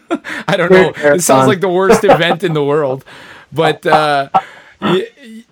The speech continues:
Speaker 1: it's, th-, there's other people that it's caused other kinds of hardships, like, um, where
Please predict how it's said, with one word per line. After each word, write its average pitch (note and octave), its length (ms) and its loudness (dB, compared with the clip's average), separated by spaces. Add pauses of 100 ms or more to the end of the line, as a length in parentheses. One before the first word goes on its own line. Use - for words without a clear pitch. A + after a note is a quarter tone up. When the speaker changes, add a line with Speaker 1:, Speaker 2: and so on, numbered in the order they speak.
(140)
Speaker 1:
it's, - 420 -6
th-, F#3+ 480 -10
there's F#3 240 -2
other A#3 220 -2
people G#3 320 -4
that D#3+ 160 -2
it's D3 120 -10
caused D3+ 380 -4
other D3+ 220 -4
kinds C3+ 320 -6
of B2 60 -2
hardships, B2+ 580 -6
like, A#2 320 -6
um, G#2+ 420 -8 (540)
where B2+ 640 -4